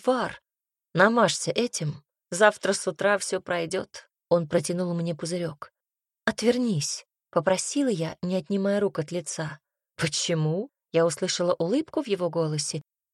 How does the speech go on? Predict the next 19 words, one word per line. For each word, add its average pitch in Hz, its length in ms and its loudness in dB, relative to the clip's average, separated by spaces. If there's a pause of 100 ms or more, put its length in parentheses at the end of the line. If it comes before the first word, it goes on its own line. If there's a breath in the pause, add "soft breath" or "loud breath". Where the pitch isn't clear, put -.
(120)
«Я 202 80 -2
не 214 80 -6
хочу, - 360 -6
чтобы 190 300 -2
ты 208 160 2
видел 226 300 2
меня 202 220 2
такой... 277 460 4 (460 loud breath)
страшной», 165 880 -4 (200)
выдохнула 208 500 0
я, 170 160 -2
чуть - 220 -8
не 226 80 -4
плача. 170 540 -6 (380)
«Дурочка». 180 880 -2 (260)
Вар 190 400 -2
уже 196 380 -2
улыбался 196 680 0
открыто, 180 680 -6